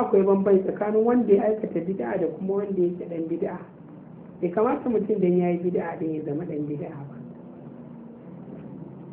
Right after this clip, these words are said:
Saboda in ka ce mai ɗan bid'a, sifa ce. Bai kamata abu ya zama sifan mutum ba kuma sai ya maimaita da yawa. Sannan zai zama sifa. Sai ya ce, "Fa in asarra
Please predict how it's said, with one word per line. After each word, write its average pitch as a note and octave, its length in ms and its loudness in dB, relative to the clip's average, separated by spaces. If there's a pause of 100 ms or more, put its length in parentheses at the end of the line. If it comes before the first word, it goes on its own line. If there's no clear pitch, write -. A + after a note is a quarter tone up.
(180)
Saboda A3+ 400 6
in B3 120 2
ka C#4+ 180 2
ce C#4 100 0
mai A#3 180 2
ɗan F#3 240 2
bid'a, G3 340 4 (260)
sifa - 220 6 (160)
ce. - 160 -2 (1120)
Bai G3 120 10
kamata C4+ 400 6
abu F3+ 220 6
ya E3+ 100 8
zama G3 200 6 (100)
sifan - 320 2
mutum F#3+ 320 2
ba E3 80 0
kuma F3+ 300 0 (160)
sai F#3+ 220 8
ya F#3+ 180 6
maimaita F#3 720 4
da D3 80 0
yawa. C#3+ 280 -4 (800)
Sannan D3+ 320 0
zai D3 160 -2
zama C3+ 200 -4 (100)
sifa. - 160 -16 (4000)
Sai A#3+ 100 6
ya B3+ 120 8
ce, B3+ 160 8
"Fa G#3 120 6
in C4+ 140 8
asarra A#3 440 4